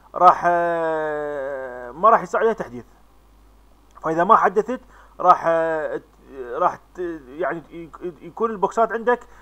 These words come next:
تستخدم الوظائف في التحديثات السابقة فقط إلى حي-، حين صدور هذا التحديث. تمام؟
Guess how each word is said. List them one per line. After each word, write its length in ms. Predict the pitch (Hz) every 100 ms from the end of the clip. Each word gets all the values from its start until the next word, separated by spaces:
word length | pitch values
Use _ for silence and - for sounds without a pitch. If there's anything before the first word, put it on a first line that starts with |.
| - -
تستخدم 420 | 185 - 208 214
الوظائف 360 | 202 202 240 -
في 220 | 208 185
التحديثات 420 | 165 165 180 220
السابقة 340 | - 247 - 175
فقط 340 | - - - - _ _ _ _ _ _ _ _ - 190
إلى 180 | 220 196
حي-، 220 | 180 185
حين 220 | 208 233
صدور 260 | 190 196 226
هذا 140 | 196
التحديث. 340 | - 120 117 - - - - - - - - - - - -
تمام؟ 360 | 160 202 262